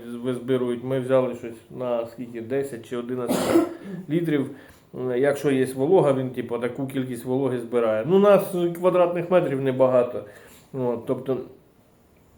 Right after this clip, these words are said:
я думаю, що він тут буде справлятися. Е, тим більше, що у нас же ж, я ж кажу, ми ще включимо якісь все-таки обогрівателі ж і, і так далі, і тому подобне.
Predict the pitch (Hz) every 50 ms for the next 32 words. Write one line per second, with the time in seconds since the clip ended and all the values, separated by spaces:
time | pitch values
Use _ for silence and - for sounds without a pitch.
0 | _ - 127 131 139 139 139 147 147 143 143 135 135 135 151 135 139 143 135 135
1 | 135 127 123 - - 139 127 120 127 131 123 127 123 - - - 135 135 127 127
2 | 123 117 110 104 107 107 - - 113 110 - - - - - - - - - -
3 | - - - - 131 117 113 113 110 110 113 107 107 107 107 107 - - - -
4 | - - - - - - _ _ _ _ _ _ _ - 139 127 123 139 139 135
5 | 135 135 - - 131 120 - 131 123 123 123 117 110 113 113 - - - - -
6 | - - _ - 127 113 - - 123 113 117 117 117 117 117 - 127 117 113 -
7 | 131 131 120 117 131 117 117 117 117 113 110 - 117 110 107 - - 120 113 113
8 | - - 120 113 113 - 120 117 120 117 123 120 120 123 127 131 156 170 170 160
9 | 151 135 127 131 123 120 - - - 131 127 123 120 - - - 123 117 117 131
10 | 123 120 120 139 139 131 120 113 117 123 127 123 117 127 131 143 165 160 151 139
11 | 131